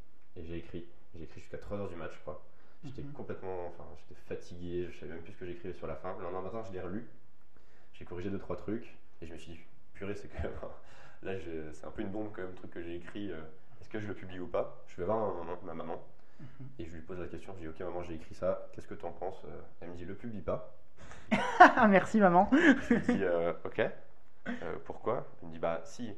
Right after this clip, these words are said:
Speaker 1: c'est, c'est, c'est, enfin, je pense que c'est bien ce que t'as écrit, mais attends au moins d'avoir bien liquidé ta boîte, de, d'avoir fini tout ça, parce que tu, tu, tu parles de plein de choses, et cetera, et te mets pas en porte-à-faux vis-à-vis de personne. »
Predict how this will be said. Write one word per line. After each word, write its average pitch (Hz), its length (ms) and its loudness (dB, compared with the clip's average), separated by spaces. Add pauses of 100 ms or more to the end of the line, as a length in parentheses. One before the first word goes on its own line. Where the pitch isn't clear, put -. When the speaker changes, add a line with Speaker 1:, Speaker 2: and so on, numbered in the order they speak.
(120)
Speaker 1:
c'est, - 160 -6
c'est, 90 140 -4
c'est, - 120 -6
enfin, - 120 -4
je - 80 -6
pense 104 140 -4
que - 60 -6
c'est 101 120 -6
bien 101 120 -2
ce - 60 -6
que - 60 -6
t'as 92 100 -2
écrit, 110 280 -4
mais 95 80 0
attends 95 180 -2
au 92 60 0
moins 98 120 -2
d'avoir 85 200 -2
bien 92 120 -2
liquidé 80 280 -6
ta 85 100 -4
boîte, 92 400 -2
de, 85 80 -4 (360)
d'avoir 92 160 -2
fini 92 180 -4
tout - 120 -6
ça, 104 300 0
parce - 180 -4
que 98 400 -2
tu, 80 240 -6 (140)
tu, 80 120 -6
tu - 80 -6
parles 82 140 -2
de 82 60 -4
plein 90 180 -4
de 92 60 -4
choses, 95 300 -2
et 85 40 -4
cetera, 101 320 -2
et 85 60 -4
te 92 80 -6
mets 90 80 -4
pas 90 120 -6
en 87 80 -2
porte-à-faux 92 360 -4
vis-à-vis 85 240 -4
de - 40 -6
personne. » 101 400 -4